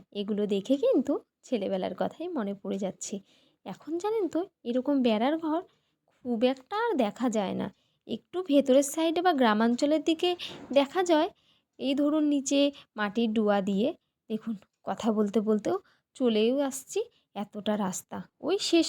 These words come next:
মাথায় আমাদের ঘর। আমাদের ঘরের নাম্বার ছিল কুড়ি একুশ। এইখানে কুড়ি কুড়ি চল্লিশটা দুপাশে ঘর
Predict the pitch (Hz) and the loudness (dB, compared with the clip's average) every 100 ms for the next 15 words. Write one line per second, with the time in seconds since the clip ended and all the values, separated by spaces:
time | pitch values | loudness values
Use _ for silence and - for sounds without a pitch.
0 | - 285 262 269 220 214 220 214 214 190 | 2 2 2 2 2 2 0 0 0 0
1 | - _ _ _ - 208 202 202 233 214 | -2 _ _ _ -8 -4 -2 0 2 2
2 | 220 208 208 254 269 440 302 370 - _ | 2 0 2 0 0 2 4 4 0 _
3 | - 220 226 339 - _ - 233 - 185 | -8 -2 0 -2 -8 _ -8 -6 -8 -16
4 | - _ _ _ _ 233 233 262 339 571 | -16 _ _ _ _ -2 -2 0 0 -2
5 | _ - 262 247 262 320 381 262 220 226 | _ -6 0 0 2 2 6 4 4 0
6 | - 302 240 220 - 403 220 202 | 0 0 0 -2 -4 -4 0 2